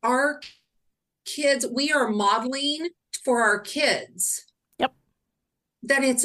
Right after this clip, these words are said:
Speaker 1: okay to not have all the answers and to ask for help in getting them. So I love that. Like, "Let's go look at that, this together. Let's figure it out. I'm gonna
Speaker 2: Yep.
Speaker 1: help you with this."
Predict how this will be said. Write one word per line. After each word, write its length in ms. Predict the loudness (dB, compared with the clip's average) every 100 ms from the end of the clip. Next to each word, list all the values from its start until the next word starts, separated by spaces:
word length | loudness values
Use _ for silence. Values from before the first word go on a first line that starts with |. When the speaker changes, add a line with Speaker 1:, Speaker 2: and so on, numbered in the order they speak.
| -2 2
Speaker 1:
okay 960 | 4 4 0 -8 0 2 4 4 2
to 140 | 2 2
not 260 | 2 0
have 340 | -6 -2 0 2
all 140 | 2
the 180 | 0 -2
answers 480 | -4 -4 -6 -6 -8 -12 -6
and 100 | 2
to 180 | 2 2
ask 300 | 2 2 0
for 140 | -2 -2
help 280 | -2 0
in 140 | 2 2
getting 340 | 2 2 -2
them. 240 | -8 -10 -4
So 360 | 0 0 -4 _
I 240 | 4 4
love 420 | 2 2 2 0 -4
that. 240 | -14 -18 _
Like, 200 | -10 -10 -10
"Let's 500 | -10 -6 -4 -4 -2
go 180 | 0 0
look 200 | -2 -6
at 160 | -8
that, 320 | -12 -12 -12 -6
this 300 | -2 -2 -2
together. 400 | 0 2 2 -2
Let's 160 | -4
figure 340 | -2 0 2 2
it 80 |
out. 320 | 2 2 0 -4
I'm 60 | -2
gonna 60 | 0
Speaker 2:
Yep. 60 |
Speaker 1:
help 260 | 2 -2 0
you 80 | 0
with 160 | 0
this." 280 | -6 -8 -8